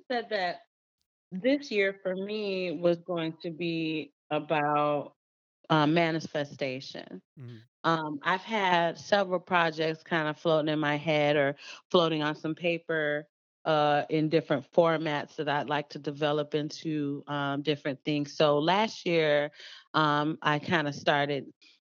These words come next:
Speaker 1: figuring out, "Okay, I'd like this to be a, a stage show. Well, how would I produce that? How would I go about that?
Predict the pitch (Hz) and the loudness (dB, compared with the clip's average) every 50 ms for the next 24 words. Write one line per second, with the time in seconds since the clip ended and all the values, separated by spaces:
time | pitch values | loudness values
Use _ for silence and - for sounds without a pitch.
0 | _ _ _ - - - 160 147 165 151 147 147 139 139 139 143 143 - - 170 | _ _ _ -12 0 0 0 2 2 0 2 2 2 2 2 2 0 0 0 2
1 | 147 135 131 135 147 143 139 - - 143 135 - - - 135 131 139 131 127 127 | 2 2 2 2 0 -2 -2 0 -2 -2 -2 -2 -8 -10 -6 -4 -2 0 0 0
2 | 127 143 - - 139 135 - - 156 147 139 135 127 - - - - 131 127 127 | -2 -2 -4 -6 -8 -6 0 2 2 2 2 0 -4 -6 -8 -4 -2 -2 0 0
3 | 123 131 135 139 135 139 127 127 131 131 127 123 - _ - 139 135 135 127 127 | 0 -2 -2 -2 0 0 0 0 0 0 -2 -2 -4 _ -8 -4 -2 -2 -2 -2
4 | - - - 127 123 123 127 131 131 127 127 127 131 123 123 123 113 - - - | -4 -2 0 0 0 0 0 2 2 2 4 2 2 2 0 0 -2 -4 -4 0
5 | - 131 131 127 127 - - - - - - - | 2 2 4 2 0 -2 0 0 0 -2 -2 -4